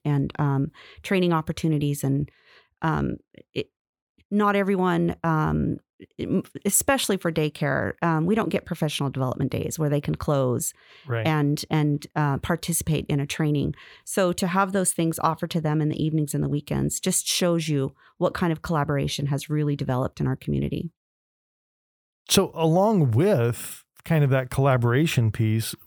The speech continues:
Speaker 2: and I mentioned it earlier about being the first county in the state that had universal preschool, you know, how's that going? Because I know that the district runs early Head Start. We run,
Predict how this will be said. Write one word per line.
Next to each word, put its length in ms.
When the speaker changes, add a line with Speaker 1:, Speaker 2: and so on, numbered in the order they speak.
Speaker 2:
and 180
I 60
mentioned 380
it 80
earlier 340
about 240
being 260
the 60
first 300
county 260
in 80
the 80
state 220
that 80
had 100
universal 500
preschool, 640
you 140
know, 360
how's 320
that 300
going? 340
Because 300
I 80
know 200
that 200
the 140
district 500
runs 360
early 320
Head 180
Start. 340
We 120
run, 420